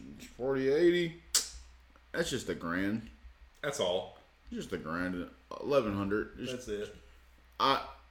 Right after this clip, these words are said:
Speaker 1: so, Stone, so just play this on console?
Speaker 2: I, I would probably, unless you got, like, a baller ass P C, or, you know,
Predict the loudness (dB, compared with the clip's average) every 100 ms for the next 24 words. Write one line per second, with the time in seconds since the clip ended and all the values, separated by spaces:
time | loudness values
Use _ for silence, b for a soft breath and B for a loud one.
0 | -20 -8 2 4 4 4 4 6 6 4
1 | 2 4 4 2 -4 -14 -8 -8 -8 -2
2 | 4 4 2 -2 0 0 2 0 -2 -8
3 | -20 -20 b b b b -8 0 2 4
4 | 4 6 6 4 -2 0 4 6 4 2
5 | -2 -4 0 2 2 0 -2 0 -2 -4
6 | -12 -2 2 4 4 4 4 4 4 2
7 | -2 -6 -10 -6 -4 -4 -4 -2 -2 0
8 | 4 6 6 4 0 -2 -2 -2